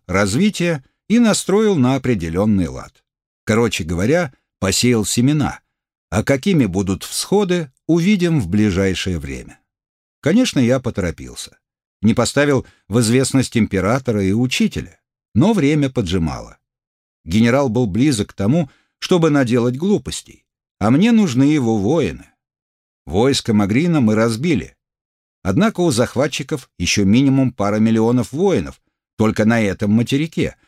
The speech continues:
а наши союзники, добровольческий корпус эльфов и нанхасы, не смогли создать хороший плацдарм и отступили. Только Эвриго смог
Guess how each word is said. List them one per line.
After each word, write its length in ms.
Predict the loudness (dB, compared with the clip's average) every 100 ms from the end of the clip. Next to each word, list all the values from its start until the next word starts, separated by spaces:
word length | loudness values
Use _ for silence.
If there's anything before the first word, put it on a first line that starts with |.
| _ -4
а 100 | 0
наши 280 | 0 -2
союзники, 720 | -2 0 0 2 0 -2 -10 -20 _ -4
добровольческий 800 | 0 2 2 0 -4 -6 -6
корпус 480 | -4 -2 -2 -4 -2
эльфов 420 | -2 -2 -4 -10
и 80 | -4
нанхасы, 720 | 0 0 -2 -2 -2 -4 -10 _ _ _ -2
не 140 | 0
смогли 400 | 2 0 0 0
создать 520 | 0 0 0 0 -2 -6 _
хороший 420 | -4 -2 0 -2
плацдарм 680 | -2 -2 -2 -2 -2 -2 -4 _ 0
и 100 | 2
отступили. 800 | 2 -2 -6 -6 -8 -16 -18 _ _ _ _ _ _
Только 360 | -2 0 0 0
Эвриго 380 | 2 0 0 -2
смог 360 | 2 0 0